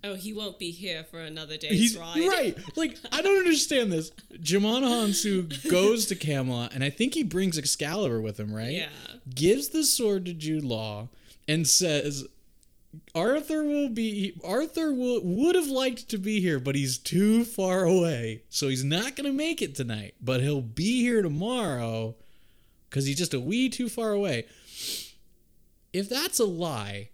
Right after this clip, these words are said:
Speaker 2: okay. But they don't really show it to be a lie. And I'm confused because I'm like, "Wait a minute. You were all together. So at some point you left from the same place. And then you, you're telling me that you made it,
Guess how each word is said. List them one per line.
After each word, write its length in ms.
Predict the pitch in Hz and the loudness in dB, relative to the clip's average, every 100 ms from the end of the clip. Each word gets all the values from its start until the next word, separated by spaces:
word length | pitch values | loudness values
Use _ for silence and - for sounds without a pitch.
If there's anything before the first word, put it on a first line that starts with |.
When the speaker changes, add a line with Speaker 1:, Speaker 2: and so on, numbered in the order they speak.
| - | -8
Speaker 2:
okay. 500 | 120 117 117 101 - - _ _ _ | -6 -4 -6 -8 -12 -20 _ _ _
But 120 | 180 | -2
they 80 | 208 | 0
don't 200 | 285 349 | 4 4
really 220 | 330 277 | 4 4
show 400 | 131 - - 190 | 4 2 2 2
it 100 | 170 107 | 0 -2
to 80 | 120 | -2
be 100 | 107 | -2
a 80 | |
lie. 440 | 98 92 87 85 - _ _ _ _ _ | -6 -10 -12 -14 -18 _ _ _ _ _
And 160 | 180 214 | 0 2
I'm 120 | 254 | 0
confused 680 | - 226 196 311 370 294 220 | 0 -4 -4 2 4 4 0
because 220 | 202 185 | -2 -2
I'm 100 | 180 | 0
like, 120 | 160 120 | -2 -2
"Wait 220 | 120 113 | 0 0
a 40 | |
minute. 280 | 107 92 95 - _ - - | 0 -8 -14 -18 _ -20 -4
You 100 | 131 | -2
were 140 | 147 - | 0 0
all 200 | 127 135 | 0 0
together. 460 | 135 120 107 98 113 | -2 -4 -4 -6 -6
So 160 | - | -4
at 80 | 135 | -2
some 360 | 120 - 165 185 | 0 2 4 4
point 280 | 165 156 110 | 2 0 -2
you 120 | 120 | -2
left 340 | 123 123 131 | 0 0 -2
from 200 | - 135 | -2 -2
the 100 | 117 | -2
same 380 | 110 - 113 110 | -2 0 0 -2
place. 460 | 107 98 85 - - - - _ _ _ | -6 -14 -14 -12 -14 -16 -20 _ _ _
And 200 | 127 131 | -2 2
then 100 | 139 | 2
you, 280 | 143 147 143 131 _ | 2 0 -2 -6 _
you're 160 | 143 | -2
telling 340 | 135 143 156 170 | -2 -2 0 0
me 100 | 160 | 0
that 120 | 131 | -2
you 240 | 113 123 190 | -2 2 4
made 300 | 170 127 107 | 4 2 0
it, 260 | 107 110 | -4 -8